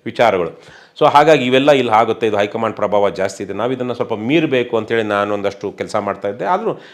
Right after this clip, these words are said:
ರವಿಕೃಷ್ಣ ರೆಡ್ಡಿ ಇರೋ ಕಾರಣದಿಂದಾಗಿ ನಾವು ಹಳಬ್ರು, ನಮಗೆ ಗೌರವ ಇಲ್ಲ, ಮಾನ್ಯತೆ ಇಲ್ಲ, ನಾವು ಲೀಡರ್‌ಗಳಾಗ್ಲಿಲ್ಲ ಅಂತ ಒಂದಷ್ಟು ಜನಕ್ಕೆ ಒಂದು ಅಸೂಯೆ ಇತ್ತು. ಅದು ತುಂಬ ಸಹಜವಾ-, ಸಹಜ ಎಲ್ಲ ಕಡೆನೂ.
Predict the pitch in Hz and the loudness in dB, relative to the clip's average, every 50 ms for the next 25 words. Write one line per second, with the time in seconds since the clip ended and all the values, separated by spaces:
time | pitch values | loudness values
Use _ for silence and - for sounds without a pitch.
0 | - _ _ 135 143 143 135 143 160 170 165 170 151 - 165 151 151 147 139 143 | -20 _ _ 2 2 6 6 6 4 4 0 0 2 4 4 4 4 4 2 0
1 | 139 139 135 139 139 131 139 135 131 131 131 123 123 127 127 127 123 127 123 123 | 0 4 4 4 4 6 6 4 4 4 2 -2 0 2 4 4 4 4 2 2
2 | 117 101 98 113 120 120 120 123 120 117 110 113 110 110 92 107 113 113 113 113 | 2 4 4 2 2 2 0 0 0 0 -2 -2 -4 -4 -2 0 0 2 2 2
3 | 110 110 107 107 110 107 107 107 107 107 110 104 104 - 107 104 104 107 110 107 | 2 2 0 0 -2 0 0 -2 -2 -2 -4 -6 -6 -6 -6 -6 -4 -4 -4 -4
4 | 104 101 104 107 104 104 110 110 113 107 101 98 98 98 98 95 98 98 104 - | -2 -2 -2 -2 -4 -4 -6 -4 -2 2 2 2 2 0 -4 -4 -4 -6 -4 -4
5 | 131 113 107 104 90 92 107 117 127 - 233 175 - - - - _ _ - 226 | -6 -6 -6 -8 -6 -6 -6 -6 -6 -8 -12 -18 -18 -20 -20 -20 _ _ -6 0
6 | 254 165 - - 170 165 156 131 104 104 104 - - - _ _ - - 110 - | 0 0 0 2 0 0 0 0 0 -2 -6 -10 -18 -20 _ _ -8 -8 -6 -6
7 | 127 117 107 104 - 113 113 113 113 113 110 - - 92 95 104 101 110 110 104 | -6 -8 -8 -10 -10 -10 -8 -4 -4 -6 -4 -4 -6 -4 -4 -4 -4 0 2 4
8 | 101 95 92 92 - 98 90 101 95 95 87 82 82 85 85 - - 80 78 82 | 4 2 0 -2 -4 -4 -4 -2 -2 -2 -4 -4 -4 -6 -6 -6 -10 -10 -10 -12
9 | - _ | -16 _